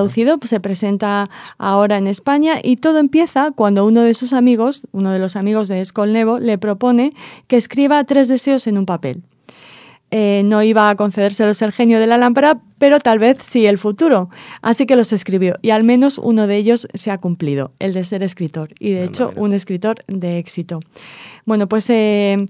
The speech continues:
Speaker 1: Nebo aterriza en España con esta novela que relata este episodio de los tres deseos y que está protagonizada por un traductor freelance terriblemente enamorado de una chica que jamás le corresponderá. Empieza
Speaker 2: Oh.
Speaker 1: bien el libro. Pero lo interesante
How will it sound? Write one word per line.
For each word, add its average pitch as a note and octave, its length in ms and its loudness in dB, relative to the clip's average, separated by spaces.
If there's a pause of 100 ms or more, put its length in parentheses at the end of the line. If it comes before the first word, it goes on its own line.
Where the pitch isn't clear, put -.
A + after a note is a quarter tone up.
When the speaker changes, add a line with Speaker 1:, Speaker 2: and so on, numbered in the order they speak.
(280)
Speaker 1:
Nebo C4 500 6
aterriza B3 460 2
en A3+ 80 2
España C4 400 0
con A3 180 -2
esta A#3+ 260 -2
novela B3+ 480 0
que B3+ 140 -4
relata G3+ 460 -2
este G#3+ 240 -4
episodio A3 500 0
de G#3 80 0
los G3+ 160 -4
tres A3+ 180 -2
deseos A#3+ 480 0 (300)
y B3 140 0
que C4+ 80 4
está C#4+ 220 2
protagonizada C4 800 2
por A3+ 140 0
un A3 140 2
traductor G#3+ 460 2
freelance B3 560 2 (100)
terriblemente G#3 720 0
enamorado F#3+ 480 0
de G3 100 0
una F#3+ 160 0
chica A#3+ 320 -4 (280)
que B3 120 0
jamás G3+ 340 -2
le F#3+ 120 -6
corresponderá. F3+ 640 -8 (340)
Empieza G3+ 420 -2
Speaker 2:
Oh. G3 40 -2
Speaker 1:
bien G3 280 0
el F3 140 -4
libro. F3 340 -6 (160)
Pero D4+ 280 6 (480)
lo G#3+ 100 0
interesante A3+ 800 0